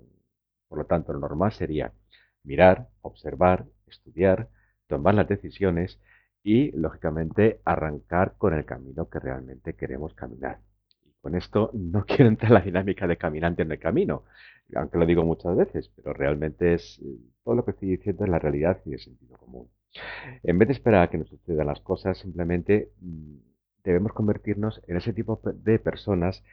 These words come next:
que hacen que las cosas sucedan. Es decir, que nuestros sueños tomen el mismo camino que nosotros. Tener en cuenta siempre,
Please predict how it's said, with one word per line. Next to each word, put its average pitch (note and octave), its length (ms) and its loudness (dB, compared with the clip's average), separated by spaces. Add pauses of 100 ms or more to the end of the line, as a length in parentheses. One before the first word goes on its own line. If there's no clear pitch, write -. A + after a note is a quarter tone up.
(200)
que E2+ 140 2
hacen F#2+ 280 0
que - 120 -10
las B1+ 200 -8
cosas D2+ 340 -10
sucedan. - 460 -20 (340)
Es F2 160 -4
decir, - 380 -6 (360)
que B2 140 2
nuestros A#2 400 -6
sueños G2 500 0 (180)
tomen F#2 380 0 (140)
el C#2 160 -8
mismo E2 500 -12
camino C2+ 480 -10 (140)
que C2+ 160 -6
nosotros. - 720 -14 (840)
Tener F2 220 0
en G#2+ 120 2
cuenta F#2+ 300 -2
siempre, - 440 -6